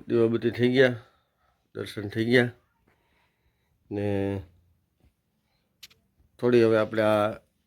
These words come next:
જગ્યા વિશે વાત કરીશું, આ વાવ વિશે વાત કરીશું. ને અહીંયા જે હનુમાનજીનું મંદિર છે, એ તમે આ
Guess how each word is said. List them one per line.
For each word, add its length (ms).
જગ્યા 260
વિશે 260
વાત 280
કરીશું, 300
આ 40
વાવ 240
વિશે 280
વાત 260
કરીશું. 320
ને 200
અહીંયા 200
જે 100
હનુમાનજીનું 560
મંદિર 300
છે, 160
એ 40
તમે 240
આ 120